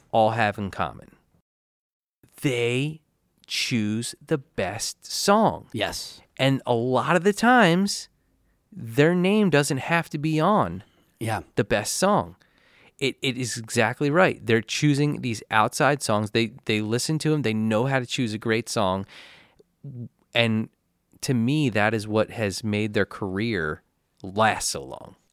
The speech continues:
Speaker 2: Absolutely. And I think those are four primo examples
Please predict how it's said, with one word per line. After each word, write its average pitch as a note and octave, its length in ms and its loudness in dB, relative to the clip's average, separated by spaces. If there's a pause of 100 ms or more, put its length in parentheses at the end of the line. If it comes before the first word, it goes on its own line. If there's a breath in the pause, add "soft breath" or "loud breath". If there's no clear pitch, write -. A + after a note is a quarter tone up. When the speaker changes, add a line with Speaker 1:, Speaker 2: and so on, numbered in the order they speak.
Speaker 2:
Absolutely. C#3+ 580 2
And D3 220 0
I E3+ 80 4
think F#3+ 220 2
those E3+ 180 6
are C#3 340 4 (240)
four C#3+ 420 0
primo D3+ 540 4
examples A2+ 920 -4